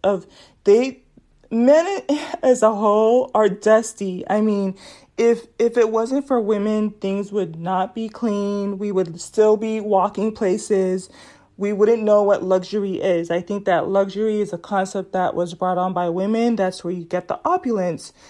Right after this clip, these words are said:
You know, that's where you start to experience, you know, things like, um, beautiful smells, beautiful foods, exotic places, exotic experiences,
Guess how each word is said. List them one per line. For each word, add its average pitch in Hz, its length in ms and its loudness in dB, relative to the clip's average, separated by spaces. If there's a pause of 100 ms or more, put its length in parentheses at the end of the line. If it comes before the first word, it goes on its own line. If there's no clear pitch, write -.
(260)
You 214 120 -2
know, 190 160 0
that's 202 300 -2
where 220 120 0
you 196 480 -4 (240)
start 208 300 -2
to 220 80 -2
experience, 208 800 -2 (280)
you 208 180 -6
know, 170 320 -4
things 196 420 -6
like, 185 220 -8
um, 170 360 -12 (520)
beautiful 220 440 -8
smells, 190 680 -2
beautiful 208 460 -2
foods, 180 520 -6
exotic 175 600 -2
places, 170 500 -8
exotic 170 400 -4
experiences, 180 1200 -6